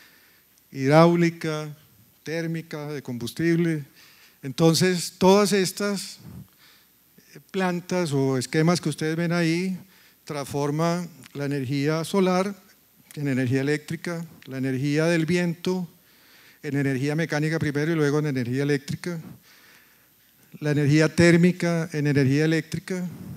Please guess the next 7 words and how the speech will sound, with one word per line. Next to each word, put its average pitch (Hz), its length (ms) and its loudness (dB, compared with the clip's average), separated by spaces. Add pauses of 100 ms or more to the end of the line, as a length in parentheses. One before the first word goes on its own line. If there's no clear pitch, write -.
(580)
la 139 120 -2
energía 139 440 0
del 147 220 8
agua 156 500 2 (240)
en 131 160 -8
energía 131 380 0
eléctrica. 147 440 -2